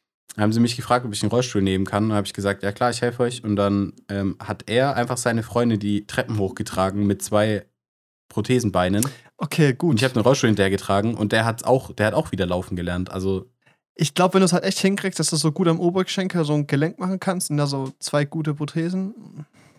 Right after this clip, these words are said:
Speaker 2: Hm.
Speaker 1: Das ist schon möglich, da wieder laufen zu können.
Speaker 2: Ja.
Speaker 1: Und das ist halt vom Schmerzlevel her natürlich krank, aber es ist halt dann schneller vorbei.
Speaker 2: Und vor allem, wenn du halt sagst, dass,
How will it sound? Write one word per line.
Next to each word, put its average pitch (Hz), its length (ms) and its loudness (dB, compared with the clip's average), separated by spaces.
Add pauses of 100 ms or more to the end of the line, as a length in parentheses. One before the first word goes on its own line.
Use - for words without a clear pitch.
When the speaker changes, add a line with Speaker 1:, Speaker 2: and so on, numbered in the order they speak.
(240)
Speaker 2:
Hm. 156 320 -4
Speaker 1:
Das - 180 -2
ist 123 80 0
schon 143 240 6
möglich, 135 580 4 (120)
da 101 160 4
wieder 98 240 2
laufen 98 260 -2
zu - 120 -8
können. 143 200 0
Speaker 2:
Ja. 160 520 0 (840)
Speaker 1:
Und 104 80 2
das 110 140 0
ist 113 140 -4
halt 113 120 4
vom 101 240 2
Schmerzlevel 110 680 0
her 101 160 4
natürlich 104 680 0 (380)
krank, 113 400 0
aber 101 200 2
es 95 120 0
ist - 160 -8
halt 98 160 2
dann 98 140 0
schneller 107 320 0
vorbei. 95 420 -4 (260)
Speaker 2:
Und 185 140 -2
vor 185 120 4
allem, 190 120 4
wenn 196 80 4
du 185 120 4
halt 170 180 4
sagst, 180 320 0
dass, - 400 0